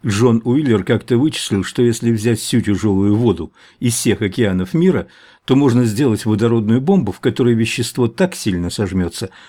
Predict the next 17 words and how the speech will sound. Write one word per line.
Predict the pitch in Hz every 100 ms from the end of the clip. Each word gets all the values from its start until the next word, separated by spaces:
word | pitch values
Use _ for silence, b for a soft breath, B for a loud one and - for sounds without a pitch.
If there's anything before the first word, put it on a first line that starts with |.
| B
что | - 131
в | 117
ее | 123
центре | 120 - 185 180 160
возникнет | 147 120 135 135 117 - _
черная | - - 123 113 110 107
дыра. | 98 95 78 _ B B B
Разумеется, | 123 117 127 123 117 127
вокруг | 143 - 90 - - -
не | 107
останется | 95 - 92 85 -
никого, | 107 92 120 -
кто | - 107
мог | 98 98
бы | 98
это | 98 117 b b -
увидеть. | 139 117 104 87 82 - -